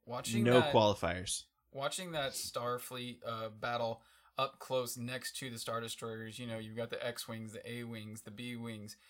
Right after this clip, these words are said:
Speaker 1: you've got the tie fighters, tie interceptors, all the different various, and they're intermixing, intermingling, and they're fighting up against these large capital ships. It was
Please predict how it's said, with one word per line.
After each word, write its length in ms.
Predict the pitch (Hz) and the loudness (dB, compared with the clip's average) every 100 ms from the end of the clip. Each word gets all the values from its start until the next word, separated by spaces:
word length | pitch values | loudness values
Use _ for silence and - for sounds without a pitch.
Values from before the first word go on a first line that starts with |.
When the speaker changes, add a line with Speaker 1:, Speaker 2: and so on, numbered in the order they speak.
| - _ | -20 _
Speaker 1:
you've 200 | 123 117 | -8 -4
got 140 | 117 | -4
the 80 | 113 | -4
tie 440 | - - 120 120 | -8 0 2 2
fighters, 500 | 117 - 120 120 113 | -2 0 0 0 -6
tie 300 | - - 123 | -10 -8 -6
interceptors, 840 | 120 117 - 117 113 - 113 107 - - - - - | -6 -6 -6 -6 -6 -10 -10 -10 -14 -16 -20 -20 2
all 300 | 127 147 147 | 6 6 6
the 80 | 127 | 0
different 360 | 123 123 131 | -6 -4 -4
various, 420 | 120 123 123 120 - | 2 4 4 -2 -4
and 180 | 131 120 | -4 -2
they're 200 | 120 117 117 | -2 -2 -2
intermixing, 760 | 127 127 127 120 - 123 123 | -4 -4 -4 -6 -6 -6 -6
intermingling, 680 | 113 123 123 120 120 120 117 | -6 -6 -6 -6 -4 -4 -6
and 240 | 110 113 110 | -6 -6 -4
they're 260 | 113 107 - _ - _ - | -6 -6 -12 _ -20 _ 0
fighting 320 | 131 127 123 123 | 2 2 -2 -4
up 160 | 120 | -6
against 360 | 120 117 120 - | -6 -6 -6 -6
these 180 | 120 107 | -8 -10
large 340 | 107 113 113 110 | -8 -6 -4 -4
capital 380 | 120 117 110 | -2 -2 -2
ships. 400 | 110 - 110 - - | -6 -6 -6 -8 -6
It 320 | 127 127 - | -4 -2 -4
was 640 | 117 110 113 113 113 104 | -10 -2 0 0 -2 -6